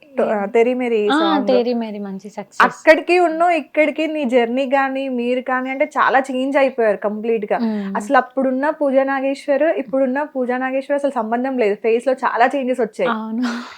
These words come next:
Speaker 1: చాలా మంది వెనక్కి వెళ్ళి చూసుకోవాలి, అచ్చా ఈ సాంగ్ తనదేనా,
Speaker 2: మ్మ్. మ్మ్.
Speaker 1: అంత డిఫరెన్స్ ఉంది.
Speaker 2: మధ్యలో కొంచెం చబ్బీ అయ్యి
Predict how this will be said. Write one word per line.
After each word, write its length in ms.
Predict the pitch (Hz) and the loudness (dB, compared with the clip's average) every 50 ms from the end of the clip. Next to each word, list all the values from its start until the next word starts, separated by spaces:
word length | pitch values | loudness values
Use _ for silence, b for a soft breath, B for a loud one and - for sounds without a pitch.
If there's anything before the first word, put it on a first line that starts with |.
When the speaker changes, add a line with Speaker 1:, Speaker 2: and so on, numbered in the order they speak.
| - 285 | -14 -14
Speaker 1:
చాలా 360 | 285 - - 254 240 277 302 | -6 2 6 6 6 6 6
మంది 200 | 320 339 339 349 | 2 2 0 0
వెనక్కి 320 | 320 277 277 285 277 - 311 | 0 2 0 0 0 2 2
వెళ్ళి 140 | 302 311 320 | 2 2 2
చూసుకోవాలి, 580 | 311 285 269 262 269 - 277 269 254 226 208 | 0 0 -2 -2 -2 0 0 0 2 2 0
అచ్చా 360 | - - - 226 254 - 277 | -2 -2 -4 -6 -4 -4 -2
ఈ 180 | 277 269 262 269 | -2 -2 -2 -2
సాంగ్ 800 | 262 - 220 202 220 240 262 262 269 262 247 233 214 196 196 214 233 - - 220 | -2 -2 -2 -2 -2 -2 -4 -2 0 0 2 2 2 0 0 -2 -4 0 0 0
తనదేనా, 600 | 208 220 226 233 240 233 233 220 214 214 202 - - - | 2 2 2 2 2 2 2 2 2 2 0 -2 -6 -10
Speaker 2:
మ్మ్. 100 | - 233 | -12 -8
మ్మ్. 100 | 226 220 | -6 -4
Speaker 1:
అంత 300 | 214 214 226 233 233 247 254 233 226 220 214 208 208 208 196 170 - - - - | -4 -4 -4 -4 -2 2 2 4 4 4 2 2 0 0 -2 -4 -6 -10 -12 -8
డిఫరెన్స్ 400 | 220 233 233 - 254 269 277 269 | -6 -6 -4 -2 -4 -4 -2 -2
ఉంది. 320 | 294 240 214 202 190 - - _ _ _ - | -4 -4 -2 -4 -6 -8 -10 _ _ _ -8
Speaker 2:
మధ్యలో 440 | 254 233 226 202 208 247 254 269 262 | -4 -4 -4 -2 -2 -2 -2 -2 -2
కొంచెం 840 | 254 269 247 233 233 240 220 - - 240 233 226 220 220 214 208 226 | -4 -4 -4 -4 -4 -4 -4 -4 -4 -4 -4 -4 -6 -8 -8 -10 -10
చబ్బీ 460 | 208 - 247 226 208 196 196 233 240 | -8 -4 -2 -2 -2 -2 -4 -4 -2
అయ్యి 460 | 233 233 233 233 247 269 277 269 254 | -2 -2 -2 -4 -4 -6 -6 -6 -8